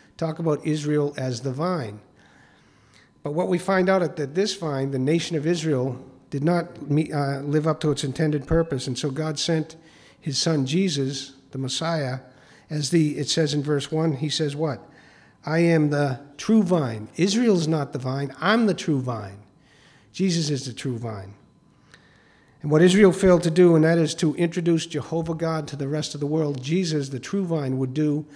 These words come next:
and would accomplish. He would, he would get that message out. And so we have to make that distinction. Jesus wants,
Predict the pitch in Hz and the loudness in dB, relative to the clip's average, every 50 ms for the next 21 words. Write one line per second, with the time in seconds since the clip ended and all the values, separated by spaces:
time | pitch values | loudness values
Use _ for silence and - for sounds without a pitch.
0 | - - - - _ 143 127 131 131 135 131 - 156 151 139 131 - 127 113 - | -20 -20 -20 -18 _ -8 -6 -4 -4 -4 -6 -6 -6 -6 -6 -6 -8 -10 -10 -10
1 | - 139 139 139 131 135 - 120 139 139 135 143 139 135 - 139 123 135 135 127 | -8 -8 -6 -6 -8 -8 -8 -8 -8 -6 -6 -6 -6 -6 -6 -8 -8 -8 -8 -8
2 | - - 123 127 131 127 120 113 110 - _ _ _ _ _ _ _ _ _ _ | -8 -8 -8 -8 -8 -8 -10 -12 -14 -18 _ _ _ _ _ _ _ _ _ _
3 | _ _ _ _ - _ _ 143 127 - 151 143 135 139 139 147 147 135 123 117 | _ _ _ _ -20 _ _ -10 -6 -4 -2 -2 -2 -2 -2 -2 -4 -6 -6 -6
4 | 165 160 - - 165 170 160 165 170 160 156 - 143 - - 160 156 139 - - | -6 -6 -2 0 0 0 0 0 -2 -4 -4 -4 -6 -6 -4 -4 -4 -4 -6 -8
5 | 113 95 98 - _ _ _ _ _ _ _ _ _ _ _ _ _ _ _ _ | -10 -10 -14 -18 _ _ _ _ _ _ _ _ _ _ _ _ _ _ _ _
6 | _ - - - - - - - - - - _ _ _ - - 175 175 190 196 | _ -20 -20 -20 -20 -20 -20 -20 -20 -20 -20 _ _ _ -4 0 0 2 2 2
7 | 170 170 180 175 160 160 - - - | 2 4 4 4 4 2 0 -4 -6